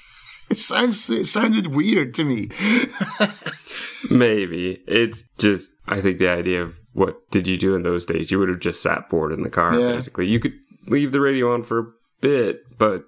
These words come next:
Speaker 2: you can't run down the battery. <laughs> You'll be stuck out in the middle of nowhere.
Speaker 1: Yeah, true. So Laurie goes in. She comes across this little gremlin type puppet. Not a puppet, but he's like a little, I don't know, what, how would you even describe that? It's
Speaker 2: She.
Speaker 1: What's she?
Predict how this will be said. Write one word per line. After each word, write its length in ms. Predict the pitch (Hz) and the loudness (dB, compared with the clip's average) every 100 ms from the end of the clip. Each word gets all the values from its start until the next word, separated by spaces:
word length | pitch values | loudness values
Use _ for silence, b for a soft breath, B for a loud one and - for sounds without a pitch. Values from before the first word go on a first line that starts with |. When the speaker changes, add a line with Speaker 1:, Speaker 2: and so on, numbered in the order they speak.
| _ | _
Speaker 2:
you 120 | 101 | -4
can't 280 | - 113 107 | 0 0 2
run 140 | 101 | 2
down 200 | 101 101 | 2 0
the 60 | 98 | 0
battery. 500 | 95 107 101 98 92 | 2 2 0 -4 -4
<laughs> 40 | 104 | -2
You'll 160 | 101 | -2
be 80 | 104 | -2
stuck 340 | - - 107 | -2 -2 0
out 160 | 101 - | -2 -2
in 60 | - | -2
the 80 | 101 | 0
middle 180 | 95 | 0
of 80 | 95 | 2
nowhere. 460 | 98 101 92 95 - | 2 2 2 -2 -2
Speaker 1:
Yeah, 260 | 139 127 95 - | 2 2 0 -8
true. 360 | - 131 110 110 B B B B B B | -2 0 0 -6 B B B B B B
So 760 | - 160 160 156 156 156 156 - - | 2 4 4 4 2 2 -2 -6 2
Laurie 240 | 180 175 | 4 4
goes 180 | 156 143 | 2 2
in. 360 | 160 160 151 147 | 2 0 -2 -6
She 180 | - 120 | -10 0
comes 220 | 151 127 | 2 2
across 380 | 120 135 127 - | 2 2 2 -2
this 160 | 120 | -2
little 200 | 127 127 | 0 0
gremlin 540 | 104 131 139 143 139 123 | 2 2 2 0 0 0
type 440 | 131 127 120 - _ | 0 0 0 -6 _
puppet. 400 | - 120 127 - - _ _ | 0 2 0 -2 -8 _ _
Not 260 | 165 127 | 2 2
a 20 | 85 | 0
puppet, 400 | 139 113 101 80 - - | -4 -2 -4 -6 -12 -6
but 180 | 107 113 | 0 0
he's 160 | 120 113 | 0 -2
like 200 | 117 117 | -2 0
a 60 | |
little, 460 | 120 123 117 110 107 B B B - | 0 0 0 -2 -4 B B B -2
I 60 | |
don't 100 | 165 | 0
know, 100 | 120 | 2
what, 260 | 117 170 - | 2 0 0
how 140 | 143 | 0
would 100 | 220 | 0
you 100 | 190 | 0
even 140 | 156 135 | 0 0
describe 520 | 117 - - 135 131 | -2 -2 0 -2 -2
that? 280 | 101 101 - | -2 -4 -6
It's 400 | 113 113 - - - | -6 -4 -4 -6 -2
Speaker 2:
She. 540 | - - 90 73 123 - _ _ | -2 0 -2 -2 -4 -8 _ _
Speaker 1:
What's 180 | 123 - | 0 0
she? 320 | - 113 | -2 -4